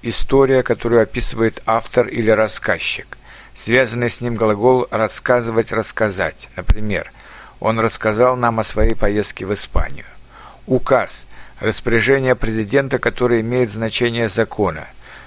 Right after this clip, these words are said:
Связанные с ним слова указания, указывать, указать, имеют значение обратить внимание на что-либо. Например,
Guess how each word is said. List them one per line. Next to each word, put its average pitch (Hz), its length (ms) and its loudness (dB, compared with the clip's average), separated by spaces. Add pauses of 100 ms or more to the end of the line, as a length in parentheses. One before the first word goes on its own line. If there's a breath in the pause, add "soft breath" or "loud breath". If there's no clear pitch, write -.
Связанные 120 560 2
с - 160 -2
ним 123 140 -4
слова 110 360 4
указания, 98 840 -2 (340 loud breath)
указывать, 98 640 -2
указать, 90 640 -4 (340 loud breath)
имеют 120 540 0
значение 127 640 0
обратить 110 580 -2
внимание 117 600 0
на 110 160 -2
что-либо. 92 640 0 (120)
Например, 95 560 0